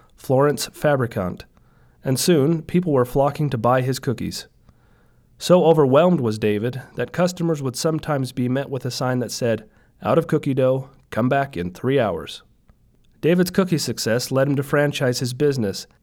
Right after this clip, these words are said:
and had over two hundred stores worldwide within ten years. In nineteen eighty-seven, David's Cookies shifted business models to focus on mail-order cookies.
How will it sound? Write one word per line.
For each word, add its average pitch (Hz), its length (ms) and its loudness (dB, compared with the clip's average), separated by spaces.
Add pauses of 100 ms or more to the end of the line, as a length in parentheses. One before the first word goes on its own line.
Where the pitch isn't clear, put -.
and 127 120 -2
had 156 200 0
over 135 220 2
two 180 220 0
hundred 165 300 -2
stores 151 400 0
worldwide 135 500 0
within 110 300 -4
ten 120 240 -2
years. 110 460 -4 (1000)
In 139 80 -2
nineteen 151 320 2
eighty-seven, 131 720 0 (280)
David's 156 320 0
Cookies 147 340 -2
shifted 127 420 -4
business 143 400 0
models 107 360 -2
to - 140 -6
focus 135 360 -2
on 117 200 2
mail-order 110 480 2
cookies. 90 500 -10